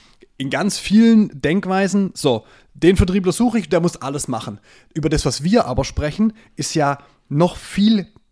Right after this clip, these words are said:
kompakter. So, jetzt lass uns wirklich da mal reingehen. Du hast es gesagt, jemand muss nachgehen, jemand muss vielleicht nachher das Angebot schreiben, jemand muss dem nachhalten, et cetera. Wenn wir jetzt hingehen und sagen, dieses ominöse Lied trifft in den Vertrieb,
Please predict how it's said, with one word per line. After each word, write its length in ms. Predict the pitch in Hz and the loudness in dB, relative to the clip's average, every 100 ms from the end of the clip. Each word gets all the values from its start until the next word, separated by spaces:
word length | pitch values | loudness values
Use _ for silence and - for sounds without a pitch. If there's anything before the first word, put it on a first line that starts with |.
| _ - | _ -6
kompakter. 760 | 156 147 - 190 - 127 98 | -4 0 0 0 -6 -8 -6
So, 220 | 127 147 - | -6 -6 -8
jetzt 240 | 123 - | -14 -10
lass 200 | 156 220 | -4 0
uns 140 | 247 175 | 0 0
wirklich 220 | 214 226 | -4 -2
da 100 | 196 | 0
mal 140 | 175 | 0
reingehen. 280 | 156 196 202 | 0 0 0
Du 60 | 175 | -2
hast 100 | 160 | -2
es 180 | 165 - | -6 -6
gesagt, 320 | - 190 - | -6 -6 -4
jemand 260 | 160 160 139 | -2 -2 -2
muss 200 | 143 156 | -4 -2
nachgehen, 580 | 151 170 - 165 160 160 | -2 -2 -4 -4 -2 -2
jemand 240 | 151 151 | -4 -6
muss 120 | 143 | -8
vielleicht 220 | - 139 143 | -8 -8 -6
nachher 180 | 131 135 | -6 -6
das 120 | - | -6
Angebot 440 | 156 170 151 147 | -4 -2 -4 -8
schreiben, 320 | - 143 147 | -6 -4 -2
jemand 260 | 135 135 135 | -2 -4 -4
muss 140 | 139 - | -6 -4
dem 140 | 131 | -2
nachhalten, 460 | 127 156 160 151 147 | -2 -2 -4 -4 -4
et 120 | 127 | -4
cetera. 360 | 139 135 113 - - - - - - | -4 -4 -6 -10 -16 -20 -20 -12 -2
Wenn 140 | 170 | 2
wir 60 | 233 | 2
jetzt 120 | - | 4
hingehen 220 | 214 208 | 4 4
und 80 | 185 | 4
sagen, 220 | 180 160 | 4 4
dieses 340 | 156 143 - | 2 0 2
ominöse 480 | 170 214 202 180 165 | 4 6 8 6 6
Lied 400 | 160 185 175 - | 2 0 -2 -8
trifft 400 | - 175 208 - | -2 2 2 0
in 120 | 160 | 0
den 160 | 160 156 | 2 0
Vertrieb, 480 | 160 - 156 135 | 0 0 2 0